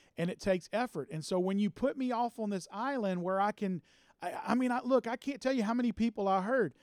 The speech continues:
"Man, I got my job done in four hours today, and no, no, if I'd have been at the office, I'd have worked all day and not gotten this much done."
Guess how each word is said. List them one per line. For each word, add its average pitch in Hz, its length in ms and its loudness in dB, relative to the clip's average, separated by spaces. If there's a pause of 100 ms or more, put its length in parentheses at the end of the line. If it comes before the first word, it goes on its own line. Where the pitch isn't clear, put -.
(240)
"Man, 175 400 -2 (400)
I 196 100 -4
got 220 180 -4
my 151 140 -6
job 196 300 -4
done 165 160 -2
in 160 80 -4
four 196 260 0
hours 220 340 -4
today, 151 360 -2
and 147 180 -8
no, 160 160 -10
no, 185 160 2
if 196 100 -4
I'd 214 140 0
have 220 80 -2
been 196 140 0
at 196 80 -4
the 185 80 -6
office, 214 340 -6
I'd 202 140 -2
have 175 60 -4
worked 180 260 -2
all 202 120 -2
day 202 220 0
and 151 100 -2
not 143 200 -4
gotten 143 200 -4
this 139 200 -8
much 135 240 -8
done." 107 300 -10